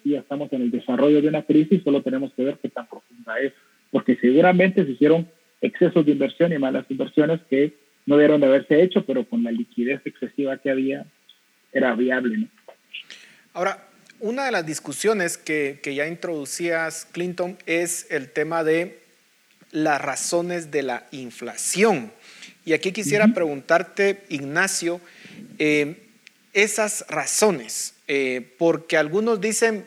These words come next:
Speaker 2: vean, es incorrecto que los bancos centrales estén aumentando las tasas de interés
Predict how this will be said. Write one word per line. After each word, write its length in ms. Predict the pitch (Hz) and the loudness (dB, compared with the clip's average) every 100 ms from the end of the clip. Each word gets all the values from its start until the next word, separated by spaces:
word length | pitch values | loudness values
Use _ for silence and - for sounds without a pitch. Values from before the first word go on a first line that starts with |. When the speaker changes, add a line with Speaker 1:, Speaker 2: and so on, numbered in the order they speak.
| - - | -18 -14
Speaker 2:
vean, 440 | 143 185 151 135 - | 0 2 2 -6 -6
es 280 | 180 - - | -4 -4 -6
incorrecto 920 | 214 190 156 151 233 233 - 170 190 - - _ - | -4 -4 0 2 2 -2 -6 -10 -10 -18 -20 _ -4
que 120 | 233 | -2
los 160 | 147 | 0
bancos 360 | 127 180 202 226 | 0 -2 0 -2
centrales 460 | 196 180 185 185 151 | -2 0 0 0 -6
estén 300 | - 175 202 | -4 -4 -2
aumentando 640 | 202 160 139 185 190 143 | -2 -4 -4 -2 -2 -4
las 240 | 123 - | -8 -8
tasas 320 | - 185 196 175 | 0 0 0 -6
de 80 | |
interés 580 | 190 190 185 135 147 - | -6 -4 -2 -2 -4 -10